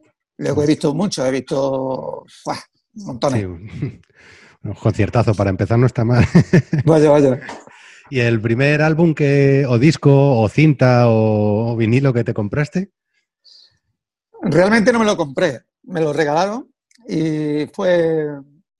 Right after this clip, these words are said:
Speaker 1: fue el, el Im-, Im Rock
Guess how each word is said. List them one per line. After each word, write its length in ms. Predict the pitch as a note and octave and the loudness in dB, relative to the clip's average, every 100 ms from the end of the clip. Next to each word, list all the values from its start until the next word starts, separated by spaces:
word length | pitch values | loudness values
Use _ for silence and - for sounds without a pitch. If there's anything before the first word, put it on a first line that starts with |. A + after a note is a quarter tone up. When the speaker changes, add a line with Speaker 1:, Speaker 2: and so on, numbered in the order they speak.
| _ _ _ _ - | _ _ _ _ -20
Speaker 1:
fue 380 | - F3 E3+ E3 | -6 0 4 4
el, 220 | D#3+ D#3 - | 4 2 2
el 1300 | D3+ D3 D3 C#3+ C#3+ C#3 C3+ C#3 C#3+ B3+ D4+ B3 | 2 2 2 -2 -2 -6 -10 -18 -20 _ -8 -4
Im-, 380 | D3+ D3+ D3 D#3+ | -2 -2 -4 -6
Im 160 | G#3+ E3+ | -4 -2
Rock 360 | E3+ G3+ A#3+ | 2 0 -2